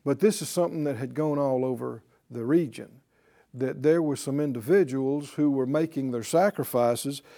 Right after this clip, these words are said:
and somehow or another, uh, they were Galileans, and somehow or another Pilate had gotten upset with them and sent the soldiers,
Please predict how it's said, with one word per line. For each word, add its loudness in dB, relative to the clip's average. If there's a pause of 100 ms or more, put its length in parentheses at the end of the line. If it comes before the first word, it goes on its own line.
(120)
and -6
somehow 4
or 2
another, 2 (420)
uh, -2
they 4
were 4
Galileans, 4 (200)
and -8
somehow 6
or 8
another 4
Pilate 4 (560)
had 2
gotten 0
upset 2
with -2
them -2 (340)
and -4
sent 0
the 2
soldiers, 0